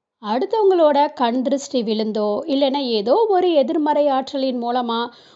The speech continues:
உங்களோட வியாபாரம் படுத்துருச்சு அப்படின்னா, அதிலிருந்து உங்க வியாபாரத்தை தூக்கி நிறுத்த வேணும் அப்படின்னா என்ன செய்யறது? பொதுவாகவே இந்த செவ்வாய்க்கிழமை, ஞாயிற்றுக்கிழமை எல்லாம்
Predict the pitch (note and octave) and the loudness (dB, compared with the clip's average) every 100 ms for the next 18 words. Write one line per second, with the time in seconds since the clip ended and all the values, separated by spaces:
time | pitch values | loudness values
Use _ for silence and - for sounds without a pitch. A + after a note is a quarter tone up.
0 | _ D4 E4 D#4+ D4+ C4+ A#3 A#3 C4+ E4+ | _ -2 0 2 2 0 0 0 0 0
1 | B3+ A#3+ C4+ A#3 G#3+ G3+ F#3 - B3 A3+ | 0 -2 -4 -6 -6 -4 -6 -6 -6 -4
2 | G3 G3 G3 F#3+ F#3+ G3 - A3+ G3 B3+ | -4 -6 -6 -4 -6 -8 -10 -8 -4 0
3 | D4+ F4 G#4 G#4 F4+ E4 E4 C4+ C#4 D4 | 0 0 0 2 2 2 2 2 2 2
4 | E4 D#4 D4 C#4 D4 D4 D4 C4+ D#4 C4 | 0 0 -2 -2 -2 -2 -6 -6 -4 -2
5 | C4 B3+ B3 A3+ A3+ A3+ A3+ G3 G3 G#3 | 0 0 -2 -2 -2 -4 -6 -8 -6 -6
6 | G3+ F#3 F#3 B3 - - - _ B3+ C#4+ | -4 -4 -4 -6 -10 -20 -20 _ -6 -4
7 | D#4 F4+ F4+ B3+ A3+ A3 G3 G#3 - - | 0 -2 -2 -2 -2 -4 -4 -6 -8 -10
8 | A3+ G#3+ F4 G4+ F#4 D4+ C#4+ C#4+ E4 C#4+ | -8 -2 2 4 2 2 2 2 2 0
9 | D#4 D#4 C4+ E4+ - D4 E4+ F#4+ F#4+ E4 | 0 0 0 -2 -2 -2 0 0 0 -2
10 | D4 C4 C#4 D4 C4 C#4 - D4+ C#4+ C4 | -2 0 -2 -2 -2 -4 -4 -6 -2 -2
11 | B3 B3+ A#3 A#3 D4 C4 | -2 -2 0 2 0 0